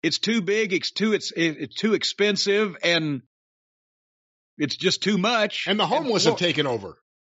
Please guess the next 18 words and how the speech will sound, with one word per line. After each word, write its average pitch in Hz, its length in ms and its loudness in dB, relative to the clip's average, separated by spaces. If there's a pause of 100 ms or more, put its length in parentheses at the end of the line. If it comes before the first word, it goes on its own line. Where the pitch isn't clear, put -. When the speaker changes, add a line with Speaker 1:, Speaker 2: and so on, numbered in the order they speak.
(100)
Speaker 1:
And 208 180 2
the 196 80 4
homeless, 254 400 2
and, 208 240 0
and 214 220 0
also 240 460 2
because 220 340 0
then 220 160 0
all 220 160 2
the 196 80 2
wrestlers 202 500 -2
would 185 160 -2
wanna 208 180 0
be 185 140 0
T 208 240 0
V 226 300 0
fucking 160 380 0
celebrities. 147 800 0